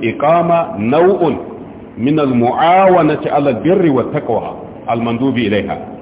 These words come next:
Idan aka jinkirta iqama, wani nau'i ne na taimakon mutane akan ayyuka na shari'a, ayyuka na kyautatawa, da kuma abin da ya shafi tsoron Allah.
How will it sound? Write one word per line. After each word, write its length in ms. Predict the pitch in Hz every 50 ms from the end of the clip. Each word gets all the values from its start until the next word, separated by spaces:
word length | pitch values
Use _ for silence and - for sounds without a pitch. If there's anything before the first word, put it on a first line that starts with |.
| - - - - - - - - - - - - - - - - - -
Idan 240 | 113 107 117 151 156
aka 200 | 175 190 185 170 139
jinkirta 520 | 151 170 190 185 175 165 139 117 - 151
iqama, 800 | 123 135 135 135 151 156 175 185 185 196 190 185 190 - - 113 120
wani 220 | 131 147 151 156 156
nau'i 560 | 160 165 170 180 180 190 196 - 170 151 147
ne 180 | 143 143 139 139
na 120 | 151 156
taimakon 480 | 143 - 147 139 127 131 131 - 143 135 135 135
mutane 460 | 147 165 156 165 151 135 127 120 139 139
akan 360 | 113 117 107 135 123 120 -
ayyuka 540 | 120 123 127 135 127 - 127 120 117 117 117 - - - - - - - - - -
na 160 | 104 113 131 131
shari'a, 800 | - 143 120 117 127 135 139 131 131 127 131 127 131 - - 127
ayyuka 440 | 127 120 127 139 131 131 123 117 110
na 320 | 110 120 117 117 120 120 117 -
kyautatawa, 920 | - 147 139 127 123 113 - 135 127 117 107 117 143 190 - - - - - - - - - - - - - - - - - - - - -
da 60 | 98
kuma 240 | - 131 123 135 123
abin 220 | 113 104 131 120
da 60 | 113
ya 80 | 113 113
shafi 500 | - 120 107 101 - 120 120 120 123 123
tsoron 320 | 123 120 101 101 104 104
Allah. 280 | 98 101 98 92 85